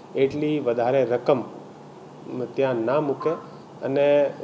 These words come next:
જ્યાં કોઈ ગાર્ડ ના હોય, બીજા ના હોય, જ્યાં આપણે બે દિવસ યા ત્રણ દિવસ ના જાય, એવી જગ્યા એટલી મોટી રકમ ના મૂકે. અને કોઈ પણ જગ્યા એવી આની કિંમતી વસ્તુ હોય, રકમ હોય અને બહાર જવાનો હોય,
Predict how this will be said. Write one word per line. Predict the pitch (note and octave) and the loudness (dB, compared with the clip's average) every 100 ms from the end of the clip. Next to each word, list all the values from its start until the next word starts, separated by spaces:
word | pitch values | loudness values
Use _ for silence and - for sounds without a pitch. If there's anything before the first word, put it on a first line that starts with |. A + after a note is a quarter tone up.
| B2 | -4
જ્યાં | A#2+ C3+ C#3 | 4 6 6
કોઈ | D3 C3+ | 4 4
ગાર્ડ | C3 B2+ C#3 C3+ | 6 8 8 4
ના | C3+ C3 | 2 2
હોય, | B2+ C3 | 0 0
બીજા | B2+ B2+ C3+ | -2 2 2
ના | C3 C3 | 2 2
હોય, | B2+ C3 | 2 0
જ્યાં | A#2+ B2+ B2+ | 0 0 0
આપણે | B2+ B2+ | 0 -2
બે | B2 C3 | 0 2
દિવસ | C3 C3 C3 B2+ | 2 0 0 0
યા | B2 | -2
ત્રણ | B2 B2+ B2+ | 0 -2 0
દિવસ | C3 B2+ | -2 -2
ના | A#2+ C#3+ | 2 4
જાય, | B2 A#2 | 4 2
એવી | A2+ B2 C#3 D3 | 0 0 -2 -2
જગ્યા | C#3 C#3 C#3+ | -6 -2 -2
એટલી | C3+ C3 C#3 C#3 | 0 -4 -4 -6
મોટી | B2 B2 C#3 C3 | -2 -4 -4 -4
રકમ | A#2+ D3 C#3+ C3+ - A2+ | -4 -2 -4 -4 -6 -2
ના | C3 | -2
મૂકે. | C3 A#2 D#3+ F3+ - - - - | -2 -4 -4 -6 -12 -18 -14 -4
અને | D3 | -4
કોઈ | C#3+ D#3+ G3 | 2 6 6
પણ | G3+ F3+ | 6 4
જગ્યા | D#3 D#3+ E3 | 2 4 6
એવી | C#3 D3+ D#3 | 6 4 4
આની | D3+ D3 | 4 2
કિંમતી | C#3+ D3 D#3 D#3 | 0 -2 -2 -2
વસ્તુ | C#3+ C#3+ C#3 D3+ | -2 -2 -2 -2
હોય, | C3+ C#3+ | 2 2
રકમ | C3 B2 D#3 | 2 2 2
હોય | C3+ D3 B2+ | 4 4 4
અને | B2 B2+ | 2 -2
બહાર | B2 A#2+ C#3 | 2 4 6
જવાનો | C3 C3+ C#3 B2+ | 6 6 6 4
હોય, | C3+ | 2